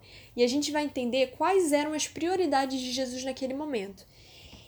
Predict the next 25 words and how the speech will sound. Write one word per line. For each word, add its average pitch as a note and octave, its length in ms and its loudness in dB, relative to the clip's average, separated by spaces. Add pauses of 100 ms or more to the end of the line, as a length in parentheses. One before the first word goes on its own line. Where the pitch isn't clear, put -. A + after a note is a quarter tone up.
(100)
Eu B3 80 2
convido E4 300 4
você, D#4+ 280 2
então, D4 300 0
a C4+ 40 6
abrir C4 200 2
a E4 40 2
sua C4+ 220 2
Bíblia A3 500 -2 (880)
no A#3+ 180 -6
capítulo C#4+ 460 0
dezessete D4 920 2
de A#3+ 140 -2
João, A#3+ 400 0 (480)
porque - 200 0
a - 20 2
gente C#4 200 0
vai C#4 120 2
tá D4+ 120 2
centralizando C#4 760 2
a B3 40 6
nossa C4+ 280 0
mensagem A#3 760 -2 (1500)
nesse D4 380 2
capítulo. - 600 -4